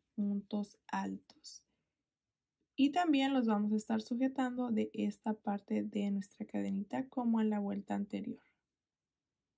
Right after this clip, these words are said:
Únicamente de esta parte.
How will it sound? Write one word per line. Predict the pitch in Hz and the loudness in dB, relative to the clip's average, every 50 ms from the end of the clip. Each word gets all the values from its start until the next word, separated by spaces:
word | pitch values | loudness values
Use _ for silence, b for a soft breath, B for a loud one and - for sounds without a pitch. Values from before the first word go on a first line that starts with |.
| _ _ _ _ _ _ _ _ | _ _ _ _ _ _ _ _
Únicamente | - 226 226 220 220 - 220 214 208 214 208 214 214 - 220 214 | 0 2 4 4 4 4 2 2 4 4 4 2 2 2 2 2
de | 208 208 208 202 | 2 2 0 -2
esta | 190 - - - 202 196 | -4 -6 -8 -8 -8 -8
parte. | - - - - _ _ _ - _ | -8 -10 -14 -14 _ _ _ -20 _